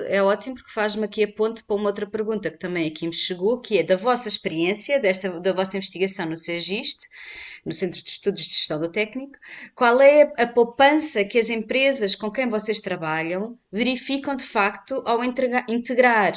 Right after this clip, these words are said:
a vossa investigação em logística nas rotas? Como é que eles, co-, como é que eles, qual, segundo os vossos dados, como é que eles conseguem poupar dinheiro e diminuir a poluição, que foram du-, du-, duas das coisas muito importantes de que falaste de, nesta parte logística?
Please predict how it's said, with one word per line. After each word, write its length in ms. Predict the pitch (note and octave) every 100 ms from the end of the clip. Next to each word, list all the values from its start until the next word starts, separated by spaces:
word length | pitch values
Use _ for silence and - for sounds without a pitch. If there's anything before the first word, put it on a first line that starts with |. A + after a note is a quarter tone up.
| - -
a 80 |
vossa 400 | F#3+ B3+ A3+ -
investigação 800 | E3+ - F#3 G3 G3 - F#3 E3
em 40 | F3+
logística 680 | G3+ G3 A3+ - B3+ B3 C4+
nas 200 | C#4 -
rotas? 600 | B3+ A#3+ A#3+ A3 A3 - - - -
Como 140 | A3
é 60 | A#3+
que 100 | A#3+
eles, 140 | B3+
co-, 340 | B3 A#3+ A3+ G3
como 200 | - B3
é 40 | A#3+
que 120 | B3
eles, 280 | A#3 G3+ A3 -
qual, 240 | A#3+ A#3
segundo 260 | - A#3+ A3+
os 120 | G3
vossos 280 | F#3+ - -
dados, 540 | F3+ F3 F#3 D4 - - -
como 160 | - B3
é 20 |
que 80 | B3
eles 120 | B3+
conseguem 440 | C#4 B3+ C4 G#3 G3
poupar 340 | G3+ G#3+ G3
dinheiro 720 | G3 G3+ G#3+ A3+ C#4 D#4+ F4 -
e 240 | C4 C4
diminuir 500 | C4 C4 C4 C4 C4+
a 100 | C#4
poluição, 560 | C4 C4+ C#4 - B3 B3+
que 80 |
foram 200 | - D#3+
du-, 200 | E3 F#3
du-, 300 | F3+ G#3 G#3
duas 220 | G3+ A#3 A3+
das 140 | B3
coisas 260 | B3 B3 A#3+
muito 200 | B3 B3
importantes 600 | B3 B3 A#3+ B3+ C#4 -
de 120 | B3
que 300 | B3 C4 C4
falaste 680 | B3+ B3+ B3 B3+ C4+ - C4
de, 540 | B3 C4 C4 C4 B3+
nesta 640 | - - A#3 A#3+ - B3 B3
parte 280 | B3 B3 B3
logística? 680 | C4+ C4 A#3 - G3+ F#3